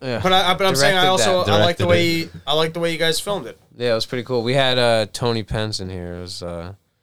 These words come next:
Speaker 2: I
Speaker 1: it
Speaker 2: feel
Speaker 1: was
Speaker 2: like I set you guys in the right direction with that. It's pretty easy just to film it in here.
Speaker 1: Yeah.
Speaker 2: Yeah.
Speaker 1: No, you did. That was you, dude. You're the Shed Rector.
Speaker 2: There you go. Shed Rector, getting it done. Motivating the troops.
Speaker 1: Yeah. You know,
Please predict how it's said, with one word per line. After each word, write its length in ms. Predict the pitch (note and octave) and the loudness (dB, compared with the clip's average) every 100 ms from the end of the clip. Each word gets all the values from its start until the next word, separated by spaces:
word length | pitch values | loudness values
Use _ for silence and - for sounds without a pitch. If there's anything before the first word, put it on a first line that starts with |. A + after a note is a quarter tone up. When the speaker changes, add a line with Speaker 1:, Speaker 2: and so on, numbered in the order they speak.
| _ _ _ _ _ _ - | _ _ _ _ _ _ -10
Speaker 2:
I 60 | |
Speaker 1:
it 20 | D#3+ | -6
Speaker 2:
feel 160 | G#3 | 0
Speaker 1:
was 80 | G3 | 0
Speaker 2:
like 80 | F#3+ | 2
I 80 | F3 | 0
set 240 | - F#3+ | 0 -2
you 80 | E3+ | -2
guys 260 | F3 E3+ | 0 0
in 60 | D#3 | -2
the 60 | D#3 | -4
right 180 | D#3 | -4
direction 560 | D3+ C#3+ D3+ D3 - A#2 | -4 -2 -2 -2 -6 -8
with 200 | A2+ - | -12 -10
that. 180 | A#2 A2 | -8 -8
It's 300 | G#2+ - - _ _ _ | -10 -14 -20 _ _ _
pretty 220 | D3 B2+ | -12 -8
easy 280 | B2+ A#2 A#2 | -8 -10 -12
just 200 | A2 - | -12 -12
to 40 | |
film 300 | - C3+ B2+ | -10 -10 -10
it 60 | A2 | -10
in 140 | G#2 | -14
here. 160 | G#2 G2 _ _ _ | -14 -16 _ _ _
Speaker 1:
Yeah. 160 | A2 B2 - _ | -12 -12 -14 _
Speaker 2:
Yeah. 160 | - C#3 | -12 -8
Speaker 1:
No, 160 | G#2+ G#2+ | -4 -4
you 140 | G#2+ | -4
did. 220 | A2 F#2+ | -6 -4
That 120 | G2+ | -2
was 180 | G#2+ G2+ | -2 -2
you, 180 | A2 G2+ | -4 -4
dude. 260 | F2+ F#2+ G2 - | -6 -10 -12 -12
You're 160 | G2 | -10
the 60 | F#2+ | -8
Shed 260 | - G2 | -6 -6
Rector. 420 | F#2 E2+ - F#2 F#2 _ | -6 -10 -12 -16 -16 _
Speaker 2:
There 140 | - C3 | -14 -12
you 80 | C#3+ | -6
go. 260 | F3 F3+ - _ | -4 -4 -8 _
Shed 280 | - - D3 | -10 -6 -2
Rector, 320 | D#3 C#3+ C#3 | -2 -2 -6
getting 240 | A#2+ C3+ C#3+ | -6 -6 -6
it 100 | C3 | -8
done. 260 | C#3+ A#2+ | -6 -6
Motivating 540 | A#2+ D3+ D#3 C#3+ D3+ D3+ | -2 -2 -2 -2 -2 -4
the 80 | C#3+ | -6
troops. 540 | - D#3+ C#3 - - - - G2+ | -4 -4 -4 -4 -6 -8 -16 -10
Speaker 1:
Yeah. 200 | F#2 F2 - - _ - - | -10 -10 -16 -20 _ -20 -12
You 120 | - B2+ | -2 2
know, 200 | C#3 | 2